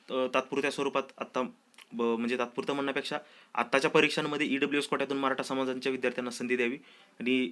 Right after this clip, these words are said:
एससीबीसी रिझर्वेशन नंतर पुढील परीक्षांमध्ये वेगळा निर्णय असेल. अ,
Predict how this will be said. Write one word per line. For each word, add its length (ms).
एससीबीसी 420
रिझर्वेशन 420
नंतर 260
पुढील 280
परीक्षांमध्ये 480
वेगळा 200
निर्णय 260
असेल. 220
अ, 140